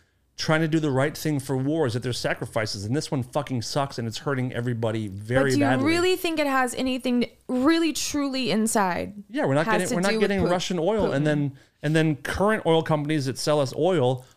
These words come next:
Speaker 1: are just jacking the prices because there's no, no one can stop them, or no one chooses to stop them from gouging us.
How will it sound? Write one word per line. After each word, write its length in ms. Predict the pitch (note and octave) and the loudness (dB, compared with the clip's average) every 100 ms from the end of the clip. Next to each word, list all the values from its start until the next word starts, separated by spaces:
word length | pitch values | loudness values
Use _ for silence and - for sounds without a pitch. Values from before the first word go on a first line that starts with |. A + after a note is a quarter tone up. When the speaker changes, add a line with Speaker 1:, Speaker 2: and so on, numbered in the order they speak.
| _ - | _ -4
Speaker 1:
are 100 | F3 | -2
just 220 | G#3 - | -2 -2
jacking 380 | F3+ F3 G#3+ G#3 | -2 0 0 -2
the 60 | |
prices 440 | G3+ A3+ C4+ D3+ B2+ | 0 0 0 -4 -4
because 320 | C#3 B2+ C3+ | -2 -2 0
there's 220 | C#3+ B2+ | -2 0
no, 420 | C3+ D#3 D#3+ E3 - - _ D#3+ | 2 4 4 2 -2 -20 _ 2
no 160 | F3+ | 4
one 180 | G3 G3+ | 4 2
can 140 | F3+ | 0
stop 340 | D#3+ F#3+ F3 - | 0 2 0 2
them, 160 | C3+ | 0
or 120 | C3 D3+ | 4 4
no 140 | E3 | 4
one 180 | E3+ D3 | 2 2
chooses 480 | - F3+ D#3+ D#3+ - | 0 2 2 0 -2
to 100 | C3+ | 0
stop 320 | D3+ C#3 - | 2 0 0
them 220 | C3 B2 | 0 0
from 320 | - A#2+ A#2+ | 0 0 2
gouging 440 | B2+ D3 G#3+ D3 F#2+ | 2 0 0 -2 -2
us. 300 | F#2 - | -6 -10